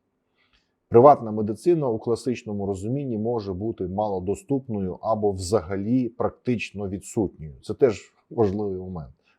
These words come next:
Виявляється, на Заході ще й проблеми з приватним сегментом. Наприклад, у Канаді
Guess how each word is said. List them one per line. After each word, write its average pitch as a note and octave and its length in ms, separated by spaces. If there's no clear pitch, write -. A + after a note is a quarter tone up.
Виявляється, G2 500
на F#2 100
Заході G#2+ 580
ще - 140
й B2 40
проблеми A2 480
з - 80
приватним A#2+ 560
сегментом. E2 680
Наприклад, A#2+ 560
у G#2+ 40
Канаді C3+ 500